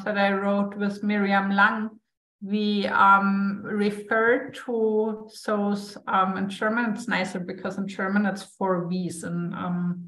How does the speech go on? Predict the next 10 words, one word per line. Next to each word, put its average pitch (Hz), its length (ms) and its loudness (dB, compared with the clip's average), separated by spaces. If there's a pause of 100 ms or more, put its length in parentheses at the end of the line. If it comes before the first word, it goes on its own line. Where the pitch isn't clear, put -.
(280)
in 180 340 -2
English 196 400 0
it 170 140 -8
would 175 220 -6
be - 220 -6
A 180 300 -2
S 175 320 -4
T 175 340 -8
R, 196 520 2 (1120)
um, 185 880 2